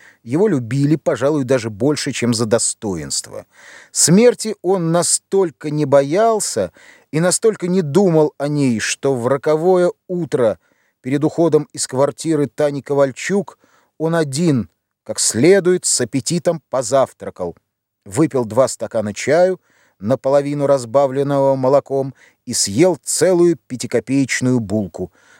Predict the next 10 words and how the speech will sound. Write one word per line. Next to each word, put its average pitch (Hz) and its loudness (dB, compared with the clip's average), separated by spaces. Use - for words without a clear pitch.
Потом 143 0
посмотрел 107 -2
с 123 -6
грустью 139 0
на 135 2
нетронутый 135 -2
хлеб 123 0
Вернера 123 0
и 135 -8
сказал: 127 0